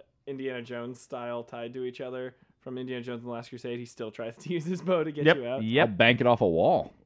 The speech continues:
Speaker 2: <laughs>
Speaker 3: That good.
Speaker 2: Oh, boy.
Speaker 3: Yeah.
Speaker 1: Uh,
Speaker 2: Well, uh, and
Speaker 1: all
Speaker 2: so
Speaker 1: right.
Speaker 2: we, we, so yeah, we killed the goblin, and now, uh,
Speaker 3: We entered a
Speaker 1: You,
Speaker 3: cave
Speaker 1: you are,
Speaker 3: where we
Speaker 1: yeah,
Speaker 3: believe
Speaker 1: you are, you are at the mouth of the cave. You haven't
Speaker 3: Yes.
Speaker 1: entered it yet,
Speaker 3: And
Speaker 1: just
Speaker 3: that's
Speaker 1: for
Speaker 3: where we believe that the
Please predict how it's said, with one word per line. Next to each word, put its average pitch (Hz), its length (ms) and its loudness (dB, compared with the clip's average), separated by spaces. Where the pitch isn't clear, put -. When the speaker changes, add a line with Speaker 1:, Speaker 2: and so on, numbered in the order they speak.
Speaker 2:
<laughs> - 160 2
Speaker 3:
That 123 280 6
good. 85 360 0
Speaker 2:
Oh, 160 220 0
boy. 117 400 4
Speaker 3:
Yeah. 90 340 -2
Speaker 1:
Uh, 135 140 -12
Speaker 2:
Well, 147 320 8
uh, 147 380 8
and 135 100 2
Speaker 1:
all 139 60 0
Speaker 2:
so 160 240 8
Speaker 1:
right. 156 100 4
Speaker 2:
we, 147 200 6
we, 143 280 2
so 151 100 -2
yeah, 151 120 8
we 113 100 2
killed 151 240 2
the 170 40 -6
goblin, 139 460 6
and 127 140 -2
now, 120 420 4
uh, 110 260 4
Speaker 3:
We - 120 6
entered 160 240 4
a 156 80 4
Speaker 1:
You, 143 80 2
Speaker 3:
cave 151 300 12
Speaker 1:
you 180 120 10
are, - 40 12
Speaker 3:
where 139 160 12
we 135 100 12
Speaker 1:
yeah, 131 100 8
Speaker 3:
believe 139 300 12
Speaker 1:
you 147 80 12
are, 156 160 4
you 156 200 0
are 151 60 4
at 143 120 -2
the 143 40 -2
mouth 139 320 0
of 120 80 -6
the 120 80 -10
cave. 101 280 -6
You 101 80 -2
haven't 113 160 10
Speaker 3:
Yes. 131 100 6
Speaker 1:
entered 117 240 -2
it 117 100 -4
yet, 117 200 0
Speaker 3:
And 117 100 0
Speaker 1:
just 123 80 2
Speaker 3:
that's 127 180 4
Speaker 1:
for 123 120 4
Speaker 3:
where 131 100 8
we 131 120 8
believe 120 640 6
that 113 280 8
the 110 260 4